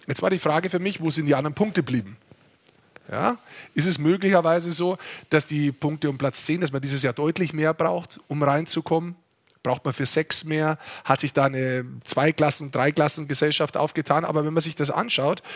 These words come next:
dann liegt es ungefähr von den Punkten her so,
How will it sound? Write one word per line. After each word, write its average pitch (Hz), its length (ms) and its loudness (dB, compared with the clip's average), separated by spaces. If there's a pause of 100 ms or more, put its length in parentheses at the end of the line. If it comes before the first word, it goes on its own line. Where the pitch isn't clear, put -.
(300)
dann 147 140 2
liegt 175 140 2
es 151 100 2
ungefähr 202 500 2
von 175 160 -2
den 156 160 -4
Punkten 196 320 -2
her 165 160 2
so, 160 260 0